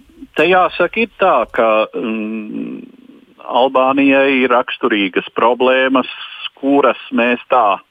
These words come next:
nu, arī droši vien ne šādos mērogos, bet, eh,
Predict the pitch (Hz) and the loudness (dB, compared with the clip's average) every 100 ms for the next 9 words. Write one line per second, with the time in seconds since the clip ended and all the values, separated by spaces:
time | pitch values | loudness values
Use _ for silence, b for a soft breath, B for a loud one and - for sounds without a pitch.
0 | b b b b b _ - 101 131 151 | b b b b b _ -16 -2 0 2
1 | 120 104 107 101 104 101 135 - 117 92 | 0 2 2 2 -2 0 -2 0 0 2
2 | 90 90 107 127 135 95 85 82 82 - | 0 0 0 2 2 0 0 -2 -2 -2
3 | 92 90 _ 98 90 90 | -2 -2 _ -2 0 0